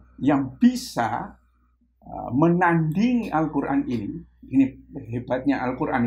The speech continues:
itu, dibanding dengan kitab-kitab lain yang jorok-jorok, ya, Yesikel misalnya atau apa. Mereka sebetulnya lebih baguslah itu mengungkapkan,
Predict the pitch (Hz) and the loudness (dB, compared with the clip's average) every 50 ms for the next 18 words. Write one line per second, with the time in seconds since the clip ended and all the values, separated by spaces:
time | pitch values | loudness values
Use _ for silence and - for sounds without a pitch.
0 | 117 113 117 131 - - - _ _ _ _ - - 135 110 101 127 135 143 160 | 0 0 -2 -6 -10 -12 -16 _ _ _ _ -6 -4 -4 0 2 2 4 4 4
1 | 151 135 131 131 127 131 127 120 113 117 120 123 123 - 127 120 117 - 123 135 | 2 2 2 0 0 0 -2 -4 -4 -4 -4 -2 -2 0 0 0 0 2 2 2
2 | 135 131 139 135 120 113 113 104 92 - - - 143 131 135 131 - - 123 127 | 4 4 2 2 0 -2 -4 -6 -10 -10 -6 -2 0 2 2 0 -2 -2 0 2
3 | 147 170 - - - - _ _ _ _ - - _ _ _ _ - - _ - | 2 2 0 -2 -12 -20 _ _ _ _ -20 -20 _ _ _ _ -20 -20 _ -18
4 | - - 55 60 147 - - - - - - - - - 95 - 90 - - 107 | -14 -10 -6 -4 -2 -2 -4 -6 -10 -14 -16 -16 -12 -8 -8 -6 -6 -6 -6 -8
5 | - - - - 131 127 131 123 117 117 113 113 120 107 127 127 - - - - | -8 -6 -4 0 2 2 2 2 2 0 -2 -2 -2 -4 -4 -4 -6 -8 -10 -10
6 | - - - - - - - _ _ _ _ _ _ _ - 139 165 196 196 233 | -10 -8 -6 -6 -8 -8 -10 _ _ _ _ _ _ _ -6 -4 -2 0 0 0
7 | 208 - - - - 151 180 170 202 214 220 208 196 196 180 170 180 165 135 175 | 0 0 -2 -4 -4 -2 -2 -2 -4 -4 -2 -2 -2 0 0 0 0 0 2 2
8 | 170 170 - - 208 - - - 151 135 135 143 135 - 170 185 180 165 160 160 | 2 0 -2 -4 -8 -6 -2 2 2 2 4 2 0 -2 -2 0 0 2 2 2
9 | 147 143 143 - - - - - 151 180 220 233 | 2 0 0 -2 -8 -6 -2 0 0 2 2 0